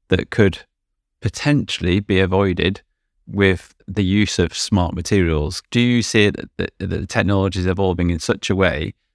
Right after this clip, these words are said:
that materials can identify when they have small errors or the small breaks in them that aren't visible to the eye?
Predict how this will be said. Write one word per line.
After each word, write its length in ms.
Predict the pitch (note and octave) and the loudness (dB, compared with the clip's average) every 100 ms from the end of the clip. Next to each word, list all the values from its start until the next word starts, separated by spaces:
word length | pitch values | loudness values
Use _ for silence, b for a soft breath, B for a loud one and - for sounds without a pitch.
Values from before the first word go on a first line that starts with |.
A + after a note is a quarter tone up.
| _ | _
that 180 | F#2+ - _ _ _ _ _ - | -4 -4 _ _ _ _ _ -6
materials 680 | G2 - G#2+ G2+ G2 F2+ - | -6 0 0 2 2 0 -2
can 200 | - F#2+ | -2 0
identify 580 | F2+ G#2 F#2 - E2+ | 2 0 -2 0 0
when 260 | E2+ F#2 F2 | 0 0 0
they 140 | F2 | 0
have 380 | E2+ G2+ F2+ E2+ - _ _ _ | 0 -2 -2 -4 -8 _ _ _
small 480 | - - G2 F#2 F#2 | -12 -4 2 4 2
errors 400 | F2+ F2+ E2+ E2 | 4 2 2 0
or 140 | - E2 | 0 -2
the 100 | F2 | -2
small 280 | - F#2+ | -2 -2
breaks 380 | F2+ F#2 F2 - | 0 2 2 0
in 120 | F2+ | -2
them 140 | E2 F2 | 0 0
that 80 | E2+ | 0
aren't 240 | F#2+ E2 | 0 -2
visible 280 | D#2+ F2+ E2+ | -2 -4 -4
to 120 | D#2+ | -2
the 80 | F#2 | 0
eye? 220 | D#2+ D#2+ | 0 -2